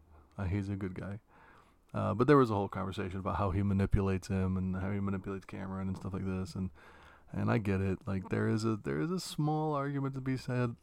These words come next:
th-, that he was, you know, a little bit of a, a little bit of a not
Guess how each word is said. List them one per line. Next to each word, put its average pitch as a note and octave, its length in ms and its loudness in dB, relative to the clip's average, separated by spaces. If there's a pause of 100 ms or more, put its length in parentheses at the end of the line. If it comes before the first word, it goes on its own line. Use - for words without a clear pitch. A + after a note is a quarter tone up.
(120)
th-, A2+ 240 -2
that A#2+ 280 -2
he A#2+ 80 0
was, A2+ 280 0 (160)
you G#2 80 -4
know, G2+ 260 -2
a G#2+ 40 -2
little G#2 220 -2
bit G2 200 -6
of G2+ 120 -4
a, G2+ 180 -4 (360)
a G#2+ 40 -8
little A2 180 -4
bit G#2+ 200 -6
of G#2 100 -6
a G#2 220 -2 (500)
not G2+ 400 -2